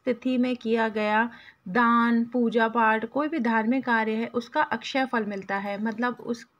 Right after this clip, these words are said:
जो भी आप धार्मिक कार्य करते हैं, उसके, उम, जो पुण्य की, अ, पुण्य जो है वो उसका कभी क्षय नहीं होता है। तो आज हम देखेंगे कि अक्षय तृतीया पर हमें किस तरह से दीपदान करना होता है।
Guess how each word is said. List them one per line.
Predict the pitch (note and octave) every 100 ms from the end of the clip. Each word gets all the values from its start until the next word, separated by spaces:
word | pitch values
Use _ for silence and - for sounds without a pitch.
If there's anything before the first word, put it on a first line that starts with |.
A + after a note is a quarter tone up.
| -
जो | F3+ - F#3 A#3
भी | A#3
आप | D4+ C#4
धार्मिक | B3+ A3+ A3 B3+
कार्य | B3 A3+ A#3
करते | A3+ G#3 -
हैं, | A#3+ A3+ C4+ - - -
उसके, | - C#4 - _ C4+ D4
उम, | D4 _ A#3 A#3 A3
जो | B3
पुण्य | B3 C#4+ C#4 C#4+
की, | C4+ C#4
अ, | C4+ - A3+ A3+ G#3+ A3
पुण्य | B3 C4
जो | A#3 A#3+
है |
वो | A#3+ C4
उसका | A#3 - C4
कभी | A3+ A#3
क्षय | B3+ A#3+ A3
नहीं | G#3+ G3+
होता | F#3+ F#3+
है। | F#3+ F#3+ F#3 - - - -
तो | A3 A#3 A3+ A3+ -
आज | G#3+ A3+ A#3
हम | B3+ B3+ A#3
देखेंगे | G#3+ G#3 B3 B3 C4
कि | C4+ C4
अक्षय | A#3 - B3+
तृतीया | A#3+ A#3 A3+
पर | A3 B3
हमें | A3+ G#3+ A#3+
किस | B3+ C4+
तरह | A#3+ G#3+ G#3+
से | A#3
दीपदान | A3+ G#3+ G3 G#3 G#3 C4
करना | A#3+ F#3+ F#3+
होता | F#3 F#3+ G3
है। | G3 A3+